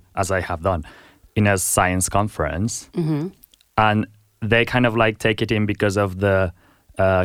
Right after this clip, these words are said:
Speaker 1: content, but then they discover all the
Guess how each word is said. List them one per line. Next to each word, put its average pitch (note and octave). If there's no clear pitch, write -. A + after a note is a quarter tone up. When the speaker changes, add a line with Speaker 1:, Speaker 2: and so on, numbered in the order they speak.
Speaker 1:
content, B2
but F#2+
then G2
they F#2+
discover F2+
all F#2
the F2+